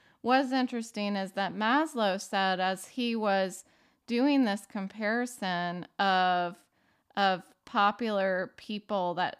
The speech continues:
that exhibit this kind of behavior, that he was really surprised to find out there was no documented, um, research or anything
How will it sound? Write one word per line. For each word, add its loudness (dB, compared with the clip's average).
that -4
exhibit -4
this -8
kind -4
of -6
behavior, -6
that 6
he -4
was -4
really -2
surprised -2
to -6
find -2
out 0
there 0
was 0
no 2
documented, -2
um, 0
research -4
or -2
anything -2